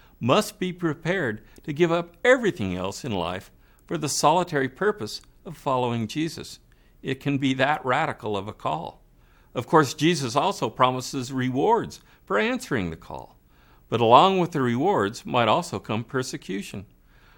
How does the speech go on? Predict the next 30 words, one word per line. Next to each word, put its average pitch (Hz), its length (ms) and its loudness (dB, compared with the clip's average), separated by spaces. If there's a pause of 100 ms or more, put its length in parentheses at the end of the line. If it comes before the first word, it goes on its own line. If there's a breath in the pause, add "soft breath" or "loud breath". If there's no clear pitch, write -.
Listen 208 300 2
to 196 80 0
this 170 220 -2
passage 127 480 -2
from 139 240 0
Mark 98 300 2
chapter - 300 -6
ten, 104 380 -6
verses 110 340 -8
twenty-nine 123 600 -4
through - 160 -14
thirty. - 420 -8 (640 soft breath)
Jesus 135 400 0
said, 127 380 2 (480 soft breath)
"Amen, 135 560 6
I 110 160 4
say 156 240 0
to 185 80 -2
you, 107 220 2
there 120 240 4
is 107 160 0
no 131 280 6
one 92 320 0
who 123 140 -6
has 110 140 -2
given 151 320 0
up 107 160 -2
house 165 500 0
or 92 140 -2
brothers 143 520 0